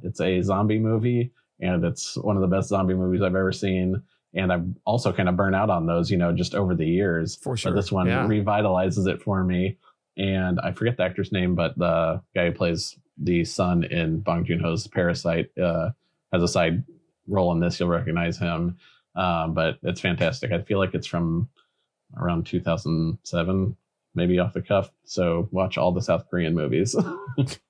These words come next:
Speaker 3: Wow, I'm gonna go watch that.
Speaker 2: Nice. What do you got, Todd?
Speaker 3: I'm gonna recommend this an-, another film, and I believe it's on Netflix, called Hashtag Alive, and it's another South Korean film, and it's got the same, same guy, uh,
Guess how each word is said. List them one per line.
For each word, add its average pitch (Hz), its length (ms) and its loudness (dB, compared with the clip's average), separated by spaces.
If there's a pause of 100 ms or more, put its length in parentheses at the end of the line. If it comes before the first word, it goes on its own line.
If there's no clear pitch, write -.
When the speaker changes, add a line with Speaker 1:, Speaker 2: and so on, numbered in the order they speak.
(720)
Speaker 3:
Wow, 123 240 0
I'm 98 300 0
gonna 143 140 2
go 113 100 0
watch 131 240 0
that. 90 200 -2 (380)
Speaker 2:
Nice. 120 380 0
What 123 100 0
do 135 60 0
you 135 60 0
got, 113 140 2
Todd? 117 300 0 (460)
Speaker 3:
I'm 151 100 0
gonna 165 120 2
recommend 151 680 0
this 139 220 0
an-, 156 160 2
another 156 320 2
film, 139 180 0
and 127 80 2
I 123 40 0
believe 139 280 0
it's 143 120 -2
on 131 100 2
Netflix, 123 580 -2
called 117 220 0
Hashtag 120 420 0
Alive, 117 480 0
and 123 160 0
it's 120 140 0
another 120 340 0 (240)
South 117 220 -2
Korean 123 240 0
film, 120 280 0
and 127 120 0
it's 117 100 0
got 143 160 0
the 135 80 -2
same, 143 600 2 (480)
same 143 300 0
guy, 147 420 2
uh, 120 520 0